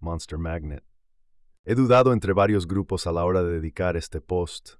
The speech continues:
con el optimista Dave Grohl y sus Foo Fighters a la cabeza,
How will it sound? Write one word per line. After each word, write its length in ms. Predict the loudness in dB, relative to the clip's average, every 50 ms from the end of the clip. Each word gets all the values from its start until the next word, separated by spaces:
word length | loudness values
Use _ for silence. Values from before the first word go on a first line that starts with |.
| _ _
con 160 | -12 -8 -6
el 100 | -6 -6
optimista 580 | -6 -8 -8 -6 -4 -4 -4 -4 -4 -4 -4 -2
Dave 200 | -2 -2 -2 -4
Grohl 440 | -4 -2 -2 0 0 -2 -2 -6 -8
y 40 | -10
sus 220 | -12 -12 -14 -14
Foo 160 | -10 -8 -8
Fighters 560 | -8 -4 -2 -2 -2 -2 -4 -8 -10 -10 -8
a 60 | -8 -8
la 100 | -8 -8
cabeza, 540 | -8 -6 -4 -4 -4 -4 -6 -10 -10 -10